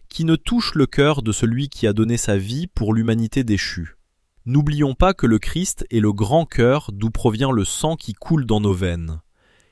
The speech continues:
Il est la tête d'où procèdent les nerfs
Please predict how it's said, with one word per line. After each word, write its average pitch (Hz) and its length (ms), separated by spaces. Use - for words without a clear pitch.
Il 120 180
est 110 60
la 98 160
tête - 440
d'où 101 200
procèdent 110 480
les 92 180
nerfs 127 460